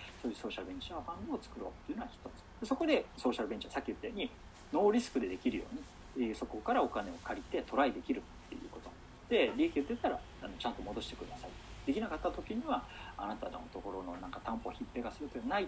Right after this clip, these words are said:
ていう仕組みをうまく作れたらいいなっていうのが一つの形。そのためには、えー、ボーダレスが今頑張っているように、必ず伴走する人がいないと、えー、難しくなります。ほっといてお金だけ貸してって言ってもやっぱり難しいんで、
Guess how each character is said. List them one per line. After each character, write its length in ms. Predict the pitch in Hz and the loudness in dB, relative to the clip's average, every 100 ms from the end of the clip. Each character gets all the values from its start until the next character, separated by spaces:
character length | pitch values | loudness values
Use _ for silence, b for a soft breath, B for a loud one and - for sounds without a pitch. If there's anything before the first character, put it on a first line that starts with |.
| - | -2
て 60 | - | -4
い 20 | |
う 20 | |
仕 120 | 120 - | -2 0
組 140 | 269 | 0
み 60 | - | 2
を 20 | |
う 80 | 208 | 4
ま 140 | 247 | 4
く 140 | 247 - - - - | 4 -4 -6 -14 -14
作 160 | - - | -4 -2
れ 60 | 104 | -2
た 80 | - | -4
ら 40 | |
い 40 | - | -8
い 20 | - | -8
な 80 | - | -8
っ 20 | - - | -10 -2
て 60 | 247 | 0
い 40 | |
う 20 | |
の 60 | 277 | 2
が 80 | - | 0
一 120 | - | -6
つ 220 | - - - - - - - - - - | -12 -12 -14 -14 -14 -16 -16 -14 -12 -10
の 80 | - | -6
形。 260 | - - - | -6 -6 -2
そ 100 | 226 | 0
の 80 | 240 | 4
た 120 | 262 | 8
め 120 | 254 | 8
に 100 | 240 | 8
は、 240 | 311 254 - | 6 2 0
え 100 | - | -4
ー、 40 | 208 | 2
ボ 120 | 233 | 2
ー 40 | |
ダ 60 | - | 2
レ 60 | |
ス 60 | - | 0
が 100 | 190 | 2
今 120 | 247 | 2
頑 140 | - 196 | 2 -2
張 80 | |
っ 20 | - | -4
て 120 | - | -6
い 20 | |
る 60 | - | 0
よ 0 | |
う 40 | 269 | 2
に、 100 | - B B - | 2 B B -4
必 240 | 202 220 | 0 2
ず 80 | 139 - | 0 0
伴 240 | - 214 | 0 2
走 180 | 214 - | 0 -4
す 140 | - 370 | 0 0
る 60 | |
人 160 | - 220 | 2 0
が 80 | - | 0
い 60 | |
な 100 | 214 | -2
い 100 | 208 - - | -2 -4 -4
と、 120 | - - B B - | -6 -6 B B -8
え 100 | 95 | -2
ー、 0 | |
難 100 | 113 - - | 0 2 0
し 60 | |
く 60 | - | -2
な 60 | |
り 60 | 123 | -10
ま 80 | - | -12
す。 100 | - - | -12 -4
ほ 100 | 196 | -2
っ 20 | - | 4
と 80 | 262 | 6
い 40 | |
て 80 | - | 6
お 40 | |
金 180 | - 170 | 4 2
だ 80 | 175 | 0
け 100 | - | -2
貸 200 | - 151 | -2 -2
し 40 | |
て 120 | - 151 | 2 0
っ 20 | |
て 60 | - - | 0 -8
言 80 | 117 | -8
っ 40 | |
て 200 | - - | -8 -4
も 140 | 175 98 | -2 -2
や 80 | |
っ 40 | - | -4
ぱ 60 | |
り 60 | 95 | -6
難 280 | 85 - - | -10 -12 -12
し 60 | |
い 40 | - - | -12 -8
ん 20 | |
で、 200 | - 139 | -2 -2